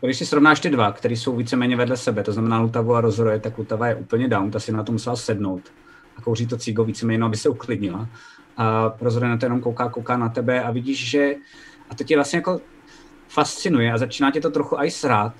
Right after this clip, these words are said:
eh, že on dost často mlčí, ale když mlčí, tak je vidět, že furt nad něčím přemýšlí. A trošku tě štve, že mu nevidíš do hlavy a že, že mu nejspíš ten mozek neustále šrotuje nad, eh, jako,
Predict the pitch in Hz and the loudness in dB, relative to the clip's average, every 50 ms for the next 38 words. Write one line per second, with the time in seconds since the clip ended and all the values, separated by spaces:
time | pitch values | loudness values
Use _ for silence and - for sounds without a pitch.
0 | - - 127 123 120 120 123 123 117 110 104 123 127 127 127 123 123 123 123 127 | -8 -4 -2 0 2 2 2 0 0 -2 0 0 2 2 4 4 4 4 2 2
1 | 127 123 120 - - _ _ _ - - - - 127 131 165 - - 165 147 - | 0 -2 -6 -16 -20 _ _ _ -20 -20 -10 -2 0 0 0 0 -2 -4 -4 0
2 | - 175 170 185 180 - - - 101 98 104 135 170 156 - - 131 127 127 131 | 0 2 2 2 0 -2 -4 -4 -4 -4 -4 -4 -6 -8 -10 -4 -2 0 0 0
3 | 135 - 139 147 143 143 - - 98 92 90 - 113 - - 127 123 123 123 131 | 0 2 2 2 2 2 -2 -4 -4 -4 -2 -4 -4 -2 -2 -2 -2 0 0 0
4 | 127 123 123 113 127 127 131 131 131 123 - - 139 - - 139 135 139 139 - | 0 0 -2 -2 0 2 2 2 2 0 0 -4 -4 -2 0 2 2 2 2 0
5 | 135 - 139 123 127 127 123 - - 98 90 87 92 - - - - - - - | -2 0 2 2 2 2 0 0 -4 -4 -6 -8 -8 -14 -20 -20 -20 -20 -20 -20
6 | - 110 - - - - 113 113 113 113 117 113 117 117 117 113 113 117 - - | -20 -20 -20 -18 -6 -2 2 2 4 4 4 4 4 4 2 2 0 -2 -6 -10
7 | - - - - - - - - - - - - - - 123 120 - 139 127 147 | -20 -20 -20 -20 -20 -20 -20 -20 -20 -20 -20 -20 -16 -14 -12 -10 -10 -8 -4 -4
8 | 135 - - 139 135 147 143 143 143 139 143 139 151 147 143 139 131 139 139 135 | -4 -2 0 0 4 6 8 8 8 6 6 4 2 4 4 4 4 6 4 4
9 | 117 98 92 92 98 101 104 117 117 117 117 123 131 135 135 139 135 - 139 123 | 4 2 0 0 -2 -2 -2 -2 -2 -2 -2 0 2 4 4 2 2 0 -6 -6
10 | - 135 131 127 - - 123 135 123 143 135 - - 147 151 - - - 147 127 | -2 -2 -2 -2 -4 -4 -2 -2 0 0 -2 0 0 0 0 0 -2 2 4 4
11 | 120 120 120 - 127 107 - - 107 95 90 92 120 117 113 117 117 - 120 117 | 6 4 4 2 -2 -4 -2 -2 -2 -2 -2 -4 0 0 0 0 0 0 2 2
12 | 113 113 117 117 113 110 107 - - - - - - 117 113 - - 123 113 | 4 4 4 4 4 4 2 -2 -10 -20 -20 -10 -8 -8 -8 -2 -2 -4 -4